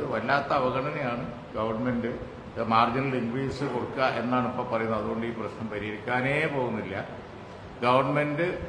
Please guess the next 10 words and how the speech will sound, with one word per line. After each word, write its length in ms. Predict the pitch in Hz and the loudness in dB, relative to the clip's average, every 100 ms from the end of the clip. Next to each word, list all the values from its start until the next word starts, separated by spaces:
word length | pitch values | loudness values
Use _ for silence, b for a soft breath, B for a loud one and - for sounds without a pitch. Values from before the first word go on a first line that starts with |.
| - - - 110 | -10 -12 -6 -2
ഏറ്റവും 500 | 127 - - 196 180 | -2 -2 0 2 4
പ്രധാനപ്പെട്ട 520 | 170 160 160 156 143 | 6 6 4 2 0
ഒരു 160 | 143 127 | 0 0
വിഷയം 320 | - 139 143 | 0 0 2
എന്നുള്ള 260 | 131 123 | 0 0
നിലക്ക് 220 | 120 113 123 | -2 0 0
അല്പം 400 | 123 - 160 - | 0 0 0 2
ഫണ്ട് 300 | 131 120 120 165 - - | 0 0 0 -2 -2 -6
ഇതിന് 240 | 127 135 135 | -4 0 2
മാറ്റിവെച്ച് 800 | 120 117 - 127 104 - 123 | 4 2 0 -2 -2 -2 -6